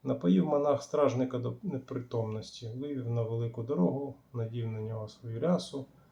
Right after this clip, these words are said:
а собі взяв його одяг. Потім поголив його налисо, як у монахів заведено, і кинув п'яного на дорозі. Очуняв стражник, стражник під вечір, згадав, що було, і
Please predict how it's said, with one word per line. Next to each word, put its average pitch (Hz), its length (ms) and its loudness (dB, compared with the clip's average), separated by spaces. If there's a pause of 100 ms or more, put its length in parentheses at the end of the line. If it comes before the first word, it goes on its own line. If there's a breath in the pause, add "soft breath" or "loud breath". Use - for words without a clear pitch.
(200 soft breath)
а 131 60 -6
собі 147 320 -4
взяв 127 340 2
його 113 280 -2
одяг. 101 340 -8 (160)
Потім 123 400 -2
поголив 127 480 -2 (120)
його 131 400 -2 (1500)
налисо, 123 640 -2 (880)
як 127 220 -2
у 117 40 -4
монахів 120 480 0
заведено, 117 500 0
і 180 80 2
кинув 180 340 4
п'яного 131 500 -2
на 123 160 -2
дорозі. 110 440 -4 (560 soft breath)
Очуняв 180 460 2
стражник, 151 580 2 (320)
стражник 131 640 -2
під 123 140 -6
вечір, 127 520 0 (500)
згадав, 143 500 0
що - 160 -10
було, 131 320 2
і 123 240 -2